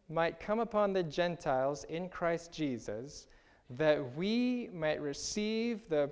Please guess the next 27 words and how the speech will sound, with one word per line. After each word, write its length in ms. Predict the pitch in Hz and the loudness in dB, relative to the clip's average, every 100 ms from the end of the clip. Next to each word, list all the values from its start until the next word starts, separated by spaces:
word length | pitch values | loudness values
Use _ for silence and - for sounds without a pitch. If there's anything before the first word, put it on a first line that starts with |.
| - | -4
promise 720 | - 202 254 285 285 277 - | -2 4 4 4 2 -2 -4
of 240 | - 202 185 | 2 4 4
the 100 | 180 | 0
Spirit 720 | - - 185 160 175 - - | -2 -2 0 2 0 -4 -12
through 280 | - 175 208 | -8 -2 -2
what? 280 | 214 254 - - _ _ _ _ _ _ _ - | -2 -8 -12 -20 _ _ _ _ _ _ _ -20
Through 140 | - 226 | -18 -16
faith. 100 | 349 359 - _ _ _ _ _ _ _ _ _ _ _ _ _ _ | -14 -16 -18 _ _ _ _ _ _ _ _ _ _ _ _ _ _
So 180 | - 226 | 0 2
again, 300 | 214 269 175 - - | 6 4 4 -4 6
this 200 | 214 220 | 8 8
promise 380 | - 254 247 240 | 6 6 6 2
of 60 | |
the 80 | 214 | -2
Spirit 360 | - 262 220 - | 2 6 6 6
isn't 260 | 220 233 | 4 4
through 180 | - 220 | 2 0
some 360 | 208 226 190 160 | 2 2 2 6
work 340 | 220 254 - | 8 8 6
that 140 | 208 202 | 4 6
I 80 | |
do, 380 | 185 226 190 185 - - - | 4 4 2 2 -4 -16 -4
but 180 | 156 196 | 0 2
it's 180 | 185 | 0
as 220 | - 196 190 | -2 -4 -2
I 200 | 160 147 - - - | -6 -8 -12 -18 -2
trust 960 | 233 240 151 147 180 202 - - - | 4 4 4 0 -6 -10 -16 -20 -20